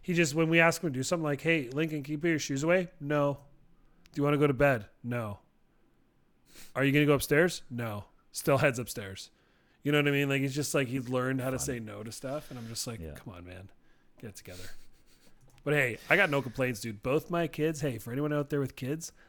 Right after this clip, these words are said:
Speaker 1: listen to this fucking dream. Since four months old, both my children have slept through the night seven to seven. With the exception of, like,
Speaker 2: That's
Speaker 1: the odd time when they're sick.
Speaker 2: Yeah, I mean, you can't ask for more than that.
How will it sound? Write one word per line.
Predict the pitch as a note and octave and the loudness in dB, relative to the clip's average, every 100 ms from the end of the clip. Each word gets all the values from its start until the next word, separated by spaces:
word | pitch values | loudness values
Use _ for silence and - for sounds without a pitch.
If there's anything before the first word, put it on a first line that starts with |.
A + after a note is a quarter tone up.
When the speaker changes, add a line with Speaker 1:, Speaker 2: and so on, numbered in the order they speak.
| _ | _
Speaker 1:
listen | B2 C#3 - | -2 -2 -2
to | G#2+ | -6
this | A#2+ - | -6 -8
fucking | - F#2+ G2+ | -12 -12 -12
dream. | F#2+ G2+ G2 F#2+ - - - _ _ _ | -12 -12 -12 -14 -18 -20 -20 _ _ _
Since | - - B2 - | -10 -6 -6 -8
four | - C#3 D#3 | -2 0 2
months | D#3 C#3 C3 | 0 -2 -4
old, | A#2+ G2 G#2 | -4 -6 -8
both | A2+ A2+ | -8 -6
my | A#2+ A#2 | -8 -8
children | - A2 A2 A#2+ | -8 -8 -6 -8
have | A2 | -8
slept | - A2 - | -10 -12 -10
through | A2+ | -10
the | G#2 | -8
night | G2 F#2 - | -10 -10 -6
seven | - G2 G2 | -6 -8 -8
to | |
seven. | - F#2+ F#2+ F2+ - - _ - _ - _ - - - _ _ - | -6 -6 -10 -18 -20 -20 _ -20 _ -20 _ -20 -20 -20 _ _ -8
With | A2+ | -4
the | A#2 | -4
exception | G#2+ - A#2+ - C3 | -2 -2 -2 -4 -4
of, | |
like, | A#2+ G#2 | -4 -6
Speaker 2:
That's | A2 | -8
Speaker 1:
the | A#2+ | -4
odd | A#2 A#2 A2 | 0 0 0
time | A#2+ A2+ | -4 -4
when | A2 G#2 | -6 -8
they're | G2+ | -8
sick. | - D#2 - - - - - _ _ _ _ _ _ _ _ _ _ _ - _ _ _ _ _ | -8 -10 -16 -20 -20 -20 -20 _ _ _ _ _ _ _ _ _ _ _ -20 _ _ _ _ _
Speaker 2:
Yeah, | D#2 | -12
I | D2+ | -10
mean, | D2 | -12
you | D2+ | -14
can't | - D#2 | -14 -16
ask | D2 - | -14 -14
for | - | -14
more | C#2 C#2 | -14 -14
than | C#2+ | -14
that. | C#2+ C#2 | -16 -18